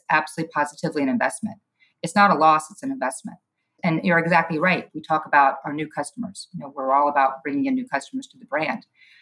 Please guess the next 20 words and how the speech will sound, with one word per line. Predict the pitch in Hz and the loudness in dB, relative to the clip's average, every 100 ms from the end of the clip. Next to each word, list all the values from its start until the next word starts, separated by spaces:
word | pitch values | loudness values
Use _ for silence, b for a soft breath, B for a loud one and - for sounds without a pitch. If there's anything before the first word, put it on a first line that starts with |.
| b | b
How | - 269 | 4 6
do | 330 | 6
we | |
get | 240 233 | 0 0
that | 175 151 - | 0 0 -2
customer | 196 - 180 147 - - | -4 -2 -2 -2 -4 -2
to | 214 | 2
make | 233 233 | 2 2
even | 226 233 208 | 0 0 0
a | 190 | 0
second | - 180 156 151 | 0 -2 -4 -10
purchase? | - - - - - _ _ _ _ | -16 -20 -20 -20 -20 _ _ _ _
Like, | 196 196 | -4 0
let's | 233 285 320 | 0 2 6
not | 320 320 | 4 4
talk | 240 226 | 2 4
about | 202 202 180 165 | 6 4 4 2
getting | 185 202 | 0 4
them | 190 165 | 2 2
into | 165 170 185 - 151 143 | 0 0 0 0 0 0